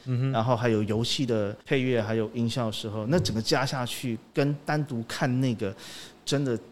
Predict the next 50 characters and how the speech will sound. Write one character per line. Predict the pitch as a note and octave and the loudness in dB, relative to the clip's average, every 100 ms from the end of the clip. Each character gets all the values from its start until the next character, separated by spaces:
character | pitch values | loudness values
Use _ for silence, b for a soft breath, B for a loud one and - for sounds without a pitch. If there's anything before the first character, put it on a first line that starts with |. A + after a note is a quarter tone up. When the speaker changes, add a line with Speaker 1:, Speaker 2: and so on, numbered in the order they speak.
| - | -16
Speaker 2:
差 | - - B2 | -8 -2 0
太 | - G#2+ | 0 -4
多 | F#2 F2 | -6 -10
了。 | E2+ - - _ | -10 -14 -20 _
Speaker 1:
所 | - | -2
以 | G#2+ | -2
你， | G#2 - | -2 -8
你 | G2+ | -8
感 | F#2+ F2 | -6 -6
动？ | F#2 F#2 - | -6 -8 -6
Speaker 2:
对， | - A#2 | 0 0
差 | - B2 | 0 -2
不 | G#2 | -2
多， | G2 F#2+ - _ | -6 -10 -14 _
对。 | F#2+ | -6
Speaker 1:
就 | G#2+ | -4
是 | G#2+ | -2
感 | A2+ - F#2+ | -4 -4 -2
动 | G#2 G2 F#2+ | -2 -4 -10
才 | - G2+ | -8 -6
投 | - G2 | -2 -2
入 | G#2+ | 0
这 | G#2 | 0
件 | G2+ G2 | -2 -4
事 | - | -8
情。 | F#2+ E2+ - _ _ _ _ - | -12 -14 -18 _ _ _ _ -2
Speaker 2:
呃， | G#2+ | 0
对。 | - G#2 D#2+ - - | 2 2 0 -8 -8
Speaker 1:
真 | G2+ | -4
的 | F#2+ | -4
哦。 | F2+ F2+ - _ _ | -6 -10 -12 _ _
Speaker 2:
我 | G#2 | 0
是 | F#2 G#2 | 2 2
被 | G2 | 2
感 | E2 D#2+ | 0 -6
动 | E2 D#2+ | -8 -8
的。 | - | -8
Speaker 1:
对。 | F#2 F2 - _ | -8 -8 -12 _
Speaker 2:
对。 | - E2 - | -14 -14 2
Speaker 1:
那 | D3 | 4
你 | A2 | 6
这 | C3+ | 6
个， | B2 - - | 4 2 -2
这 | C3 | 2
个 | A2 | 2
声 | - B2 | 4 2
音 | A#2+ | 2
工 | A2+ A#2 | 2 0
程， | A#2 F2+ | -2 -4
你 | F2+ F2 | -8 -12